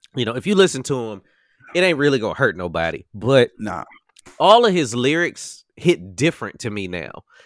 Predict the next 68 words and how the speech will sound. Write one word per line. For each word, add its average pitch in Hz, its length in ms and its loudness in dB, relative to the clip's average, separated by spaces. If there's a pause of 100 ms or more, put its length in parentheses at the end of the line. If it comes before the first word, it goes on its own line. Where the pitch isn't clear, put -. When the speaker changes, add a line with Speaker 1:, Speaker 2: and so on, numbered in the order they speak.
(180)
Speaker 1:
And 175 160 0
Speaker 2:
Yeah. 190 60 2
Speaker 1:
that's, 208 260 0
that's 214 280 0
the 208 100 -4
part 131 240 0
I 123 100 4
don't 104 220 -4
get. 90 200 -4
What, 165 220 0
what 208 160 0
I 262 80 2
mean 208 220 -2
when 156 100 -4
I 139 60 -2
say 135 260 -2
that 107 160 0
is, 95 120 -8
like, 101 260 -4 (680)
I 214 140 8
hear 170 120 2
you, 104 140 -4
Marcus. 92 400 -10
You're 143 120 -2
like, 107 160 4
"Nah, 92 340 -2
you 117 180 -4
don't, 117 140 -2
you 123 80 -2
don't 113 120 -2
need 101 120 -4
to 87 40 -10
be 85 120 -8
doing 85 240 -4
that 85 140 -4
shit 87 200 -10
no 76 100 -12
more." 73 280 -16 (680)
I 127 120 4
don't, 180 200 0 (300)
it's 139 160 -8
not 208 220 0
that 170 180 0 (100)
I 135 120 6
don't 139 240 -2 (180)
care. 135 220 -4
If 151 180 -4
you 180 80 0
listening 165 380 0
to 160 140 0
it, 139 40 4
that's 120 180 0
on 101 160 -4
you. 90 200 -8 (680)
But 151 160 -2
the 131 100 -2
lyrics 151 340 -2
don't 139 280 -6
sound 135 460 -2
good 120 260 0
to - 100 -8
my 95 260 -4
ear 113 260 -6
anymore 92 540 -12
coming 127 400 -16
from 104 320 -8
Speaker 2:
Right. 90 80 -12
Speaker 1:
him. 107 340 -12